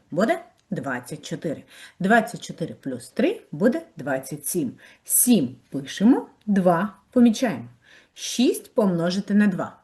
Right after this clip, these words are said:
буде дванадцять, і плюс два буде чотирнадцять. Чотири пишемо,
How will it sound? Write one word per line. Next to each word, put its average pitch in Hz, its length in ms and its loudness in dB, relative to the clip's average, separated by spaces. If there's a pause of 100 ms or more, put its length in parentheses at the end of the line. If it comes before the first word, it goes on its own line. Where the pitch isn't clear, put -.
(120)
буде 202 380 -2 (540)
дванадцять, 151 840 -6
і 226 100 -4
плюс 175 320 -4
два 175 420 -4
буде 220 320 0 (180)
чотирнадцять. 202 720 -4 (380)
Чотири - 420 -2
пишемо, 392 500 -2